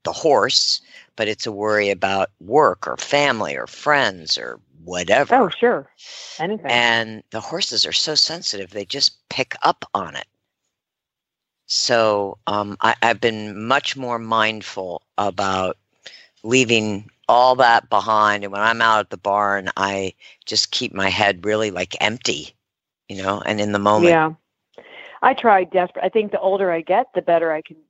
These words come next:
Speaker 2: I can do at that, 'cause I know that I have often been stressed about things and done a disservice to my ability to communicate
Speaker 1: Yeah.
Speaker 2: with wh-, what I truly wanted to do with the horses. And I think, as, I mean, that's the one great thing about being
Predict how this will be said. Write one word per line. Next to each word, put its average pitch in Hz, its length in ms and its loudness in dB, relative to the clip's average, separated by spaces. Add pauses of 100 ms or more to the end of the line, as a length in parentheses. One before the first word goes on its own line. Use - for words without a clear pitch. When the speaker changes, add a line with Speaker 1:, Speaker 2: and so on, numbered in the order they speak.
Speaker 2:
I 160 100 0
can 165 240 -14
do 165 140 0
at 170 100 2
that, 165 160 4
'cause 170 140 -8
I 156 80 0
know 160 200 4
that 151 140 2
I 151 140 2
have 147 360 0
often 156 500 4
been 147 280 0 (100)
stressed 156 360 0
about 151 260 2
things 151 320 -2
and 147 140 -6
done 147 180 4
a 147 60 -2
disservice 151 580 -2 (220)
to 156 360 0 (1200)
my 180 160 2
ability 175 560 4
to - 80 -12
communicate 160 680 -2 (420)
Speaker 1:
Yeah. 131 300 6
Speaker 2:
with 170 140 0 (180)
wh-, - 240 0
what 170 180 4
I 156 80 2
truly 165 320 0
wanted 156 420 -6 (1040)
to 254 80 4
do 233 120 6
with 214 120 6
the 202 80 0
horses. 190 340 2
And 190 80 0
I 185 80 2
think, 208 240 0 (120)
as, 185 120 0 (100)
I 196 60 -2
mean, 180 180 -2
that's 180 220 2
the 180 80 -2
one 175 260 2
great 165 420 -2
thing 165 200 -4
about 156 360 2
being 160 360 0